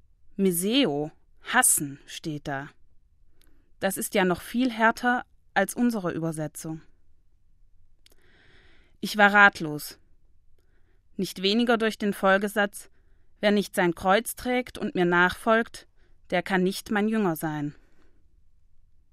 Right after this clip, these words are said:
Dann begriff ich, die Nachfolge Jesu ist eine radikale Herausforderung. Alles, was mir lieb ist, wirklich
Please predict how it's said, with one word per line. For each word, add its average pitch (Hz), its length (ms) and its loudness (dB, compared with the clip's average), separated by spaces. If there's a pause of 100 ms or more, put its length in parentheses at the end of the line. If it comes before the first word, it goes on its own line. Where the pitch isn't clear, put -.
(1700)
Dann 294 420 8
begriff 220 400 0
ich, - 340 -4 (1160)
die 202 80 2
Nachfolge 269 560 6
Jesu 220 580 0
ist - 160 -10
eine 185 260 0
radikale 185 540 0
Herausforderung. 165 880 -2 (1120)
Alles, 262 380 4
was 285 180 4
mir 294 120 6
lieb 262 260 2
ist, - 340 -8 (240)
wirklich 185 400 -2